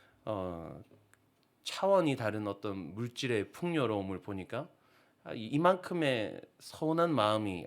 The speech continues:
아버지께 드는 순간이었습니다.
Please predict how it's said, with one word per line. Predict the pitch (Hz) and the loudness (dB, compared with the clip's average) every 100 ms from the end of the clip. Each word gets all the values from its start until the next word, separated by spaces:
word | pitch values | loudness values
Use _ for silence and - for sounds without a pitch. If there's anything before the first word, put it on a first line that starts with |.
| - | -6
아버지께 | 92 113 101 - 87 80 78 - - - - | -4 -4 -6 -6 -4 -4 -10 -18 -20 -20 -12
드는 | - 110 | -2 2
순간이었습니다. | 113 - 117 117 95 82 - 76 73 | 2 0 0 0 0 -6 -12 -16 -18